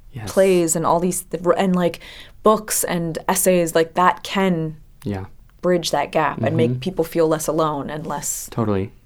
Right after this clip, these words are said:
Speaker 1: Yeah, and
Speaker 2: inclined to
Speaker 1: even,
Speaker 2: rage.
Speaker 1: um, even the discussion of those things, like, I'm, I'm finding, like, and maybe that's another thing about, that's good about the internet, is, like, you get to
Speaker 2: Yeah.
Speaker 1: assemble to, to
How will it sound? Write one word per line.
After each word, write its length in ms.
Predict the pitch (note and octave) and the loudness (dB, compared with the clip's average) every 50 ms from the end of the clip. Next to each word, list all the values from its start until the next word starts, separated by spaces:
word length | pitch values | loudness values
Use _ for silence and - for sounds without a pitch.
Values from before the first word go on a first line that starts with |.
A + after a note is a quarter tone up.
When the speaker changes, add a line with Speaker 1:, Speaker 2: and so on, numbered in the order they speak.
| - - - - - - - - - | -20 -20 -20 -20 -20 -20 -20 -6 0
Speaker 1:
Yeah, 320 | - B2 B2+ A#2+ G#2+ G2 - | 4 4 6 6 4 2 2
and 160 | - B2 B2 A#2+ | 2 4 4 4
Speaker 2:
inclined 140 | - - B2+ | 4 4 2
to 40 | B2+ | 4
Speaker 1:
even, 240 | B2+ C3 C3 B2 A#2 | 6 6 6 6 4
Speaker 2:
rage. 100 | A2+ - | 4 4
Speaker 1:
um, 420 | A2 A2 G#2+ G#2 G#2 G2+ G2+ - - | 2 4 4 4 2 0 0 -2 -2
even 320 | - A#2+ A#2+ A#2+ B2+ B2 | 0 2 2 4 4 4
the 100 | A#2+ A2 | 4 2
discussion 640 | G#2+ - A2 G#2 - - - A#2 A2+ - - A2 G2 | 2 2 0 -2 0 0 0 0 0 2 2 2 4
of 200 | F#2+ G#2 G#2+ G#2+ | 4 2 2 2
those 260 | - F#2+ E2 - - | 0 0 0 0 -4
things, 300 | - - B1 A#1 - - | -6 -8 -8 -8 -8 -6
like, 120 | A2+ G2 - | -6 -4 -2
I'm, 200 | G2+ G2 F#2 - | -4 -4 -4 -4
I'm 140 | - G#2+ G2+ | -6 -6 -6
finding, 340 | F#2+ - - G#2 G2+ G2 G2 | -6 -4 -2 -2 0 0 0
like, 160 | G2 F#2+ - | -2 -2 -4
and 140 | - G2+ F#2+ | -4 -4 -2
maybe 220 | F#2+ F#2+ F#2+ G2 G#2 | 0 0 2 2 2
that's 200 | G2+ F#2+ - - | 2 0 0 0
another 220 | G2+ G2 G2 F#2+ | 0 0 0 0
thing 140 | - - G2+ | -2 -2 -2
about, 180 | F#2 F#2 F2+ - - - | -2 -4 -6 -8 -14 -10
that's 240 | - - F#2+ - - | -8 -8 -8 -8 -6
good 120 | - G2+ | -6 -4
about 140 | F2+ F2+ F2+ | -4 -4 -2
the 80 | - G#2+ | 2 4
internet, 320 | B2+ C#3+ B2 G2 E2+ - - | 4 4 4 2 0 -2 -6
is, 140 | G2+ - | -6 -4
like, 220 | - F2+ F2 - - | -4 -6 -4 -4 -4
you 60 | A2 | -2
get 180 | - A#2 A2+ - | -2 -2 -2 -2
to 240 | - G#2 F#2 F2+ - - | -2 -4 -4 -4 -6 -2
Speaker 2:
Yeah. 280 | - A#3 C4+ C#4+ A#3+ G3 - | 0 0 2 2 0 0 -2
Speaker 1:
assemble 600 | - A2 - - A#2 A2+ A2+ A2 G#2+ G2+ G2 G2 | -2 -2 0 2 4 4 6 6 6 4 4 2
to, 580 | - - - A2 G2+ G2 F#2+ F#2+ F#2 F#2+ - - - - - - - - - | 0 -2 0 2 2 4 4 2 2 0 -4 -8 -14 -20 -20 -20 -20 -16 -8
to 200 | - - G2 G2 | -6 -6 -6 -6